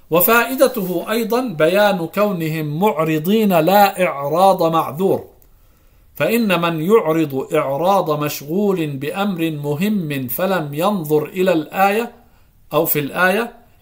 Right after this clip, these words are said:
لا يستقبح منه الإعراض. وفائدته أيضا بيان كونهم معرضين لا إعراض معذور،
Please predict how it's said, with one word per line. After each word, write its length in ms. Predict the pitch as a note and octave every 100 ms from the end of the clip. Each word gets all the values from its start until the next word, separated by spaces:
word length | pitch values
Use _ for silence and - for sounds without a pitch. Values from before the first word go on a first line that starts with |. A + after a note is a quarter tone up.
| -
لا 300 | C3+ G#3+ B3
يستقبح 920 | G3 F#3+ - - A#3+ A#3+ F3+ E3+ D#3
منه 460 | E3 F#3+ A3+ F3 F#3
الإعراض. 800 | F#3 E3+ D3+ D#3 E3 G#2 - - - _ _ _ _ - _ -
وفائدته 800 | A#2+ C#3 C#3 F#3 F#3 D#3 C#3+ B2+ F3
أيضا 260 | F#3+ G#3+
بيان 500 | G#3+ C#3+ E3 F#3+ D#3
كونهم 680 | - F#3+ F#3+ D#3 D3+ C#3+ D#3
معرضين 800 | F#3 D3+ D3+ D3 F#3+ G3+ G3+ A#3 - - _ _ _ _ _ _ -
لا 400 | C3+ G3 G#3+ G3+
إعراض 480 | D#3+ D#3 F#3+ F#3+ F3+
معذور، 600 | E3+ D#3 D3+ F#3 C#3